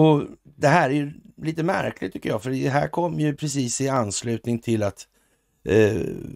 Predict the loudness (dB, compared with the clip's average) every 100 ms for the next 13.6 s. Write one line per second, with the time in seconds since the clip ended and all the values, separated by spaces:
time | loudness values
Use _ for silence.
0 | -16 -18 -18 -20 -6 2 2 2 0 0
1 | 0 -2 -4 -2 -2 -2 -4 -4 -4 -6
2 | -6 -6 -6 -4 -4 -4 -4 -4 -4 -4
3 | 0 0 0 -4 -4 -6 -4 -6 -10 -10
4 | -8 -8 -10 _ _ _ _ _ 2 2
5 | 2 -2 -2 0 6 6 6 4 -2 -2
6 | -2 0 0 -2 -6 -4 -2 -4 -8 -8
7 | -10 -10 -8 -6 -6 -6 -6 -6 -4 -4
8 | -4 -2 0 0 0 -2 -6 -8 _ _
9 | _ _ _ -2 2 2 2 -2 2 4
10 | 4 0 -4 -4 -6 -4 0 0 0 -4
11 | -6 -6 -6 -8 -10 -10 -8 -4 -4 -4
12 | -10 -10 -10 -10 -10 -8 -6 -6 -6 -6
13 | -6 -10 -12 -16 -18